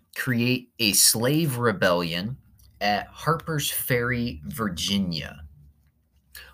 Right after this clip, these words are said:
What he did is he and his followers took over the federal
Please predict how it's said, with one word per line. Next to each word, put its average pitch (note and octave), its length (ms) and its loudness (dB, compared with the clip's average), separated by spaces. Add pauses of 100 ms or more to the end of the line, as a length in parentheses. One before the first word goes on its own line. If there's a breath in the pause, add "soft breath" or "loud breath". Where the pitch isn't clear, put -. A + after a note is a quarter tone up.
(100)
What B2 340 0
he E3 360 0
did B2+ 600 0
is G#2+ 580 0 (500 soft breath)
he F3 480 2
and C#3+ 160 4
his B2 200 0
followers A#2 840 2
took - 400 -6
over C#3+ 520 2 (960)
the A#2+ 600 2
federal C3+ 760 0